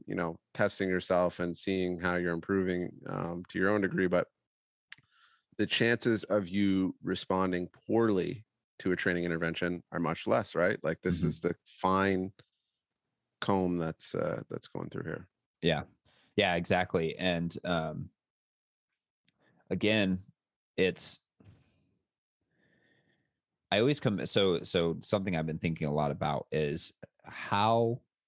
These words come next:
Speaker 2: or what are the most important principles for continued improvement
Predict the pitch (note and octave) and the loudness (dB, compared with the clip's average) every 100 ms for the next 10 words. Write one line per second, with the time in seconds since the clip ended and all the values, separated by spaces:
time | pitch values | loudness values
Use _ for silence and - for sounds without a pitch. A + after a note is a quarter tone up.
0 | _ _ _ _ F#2 F2+ - - - - | _ _ _ _ 2 2 -2 -10 -16 -8
1 | F#2+ A#2+ C#3+ F2+ E2+ F2 F2+ F2+ E2 - | 0 2 2 2 2 2 2 0 -2 -2
2 | F#2 - D#2+ C#2+ - _ _ _ _ _ | 0 0 -2 -4 -10 _ _ _ _ _
3 | _ _ _ _ _ _ _ _ _ - | _ _ _ _ _ _ _ _ _ -2
4 | G2 F#2 F2 E2 D#2 C#2+ C#2+ - _ - | 2 2 0 2 0 0 -6 -12 _ -4
5 | - F2 E2+ E2 D2+ D2+ - - F#2 - | 0 4 4 4 2 -2 -6 -4 -2 0
6 | F#2+ F#2 E2 D#2 D#2 D#2+ D#2 D#2 D2+ | 2 2 2 0 0 0 0 -2 -4